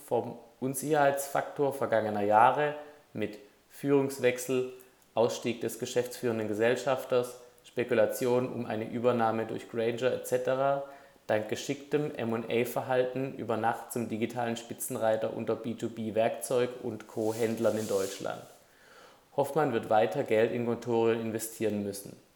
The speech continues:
Das Unternehmen dürfte weit von der Profitabilität entfernt sein. Ganz risikofrei ist die Übernahme für Hoffmann sicher nicht.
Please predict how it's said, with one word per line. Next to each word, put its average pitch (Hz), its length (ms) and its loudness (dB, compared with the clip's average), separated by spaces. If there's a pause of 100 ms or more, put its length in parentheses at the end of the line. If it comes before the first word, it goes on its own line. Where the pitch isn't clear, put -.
(120)
Das - 180 -8
Unternehmen 113 500 0
dürfte 117 340 -2
weit 110 260 2
von 120 140 -8
der 110 80 0
Profitabilität 110 1120 -4
entfernt 104 460 -8
sein. 107 220 -4 (760)
Ganz 113 260 -4
risikofrei 135 680 -2
ist - 140 -10
die - 120 -8
Übernahme 120 440 0
für 120 140 -8
Hoffmann 117 380 -4
sicher 113 260 -6
nicht. 95 400 -8